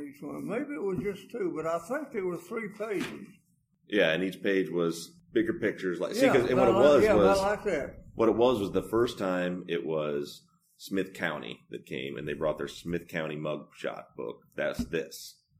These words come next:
Speaker 2: That's where this guy was picked out. And then the second time,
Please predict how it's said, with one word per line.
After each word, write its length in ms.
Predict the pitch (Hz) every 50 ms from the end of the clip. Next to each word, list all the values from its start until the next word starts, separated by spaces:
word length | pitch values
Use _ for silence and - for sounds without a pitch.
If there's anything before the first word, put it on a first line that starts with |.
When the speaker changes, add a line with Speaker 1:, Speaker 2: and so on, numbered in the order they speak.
| _ _ _ _ _ _ _ -
Speaker 2:
That's 240 | - 76 71 - -
where 120 | 82 76
this 240 | 73 82 82 - -
guy 220 | - 78 73 71
was 180 | 71 71 69 - -
picked 240 | 73 69 - -
out. 260 | 69 62 52 52 - - - - - _ _ _ _ _ _ _ _ -
And 140 | - 76
then 100 | 73 71
the 60 | 69 -
second 360 | - - 113 117 113 98 87
time, 500 | 85 90 85 82 82 80 78 78 78 -